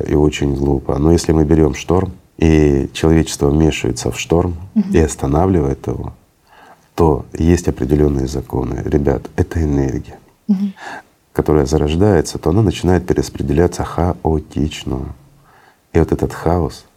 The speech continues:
Speaker 1: принесет вреда в десятки раз больше, чем тот же ураган, который на сегодняшний день способен нанести.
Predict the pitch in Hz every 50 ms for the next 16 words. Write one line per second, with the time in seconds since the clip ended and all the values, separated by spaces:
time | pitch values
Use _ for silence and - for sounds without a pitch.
0 | _ _ _ _ _ _ _ _ _ _ _ _ _ _ _ _ _ _ _ _
1 | - - 80 76 73 - - - - 71 71 67 73 78 76 67 - - - -
2 | - - - 73 73 67 73 76 - - 67 65 - - - - _ _ _ _
3 | _ _ - - - 65 71 - 73 - - - 65 65 - - - - - -
4 | - 76 - _ - - 180 - 78 73 71 135 - - - - - - - -
5 | - - - - - - 92 85 87 87 - _ _ _ _ _ - - - -
6 | - - - - - - - - - - - - _ _ - - - - - 85
7 | - - 78 71 67 73 69 - - - - - - - - -